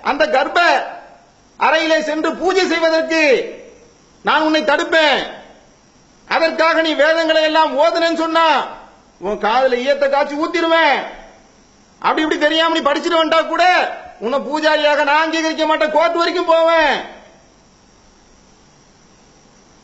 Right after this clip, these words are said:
என்று பல கட்டங்களிலே அடக்கப்பட்டு ஒடுக்கப்பட்டு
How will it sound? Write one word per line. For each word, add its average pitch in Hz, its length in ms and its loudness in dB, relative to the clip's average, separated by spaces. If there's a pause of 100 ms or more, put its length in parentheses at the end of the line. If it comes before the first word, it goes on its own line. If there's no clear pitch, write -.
(120)
என்று 196 380 -2 (1400)
பல 240 340 0
கட்டங்களிலே 269 760 0
அடக்கப்பட்டு 285 720 0
ஒடுக்கப்பட்டு 320 680 0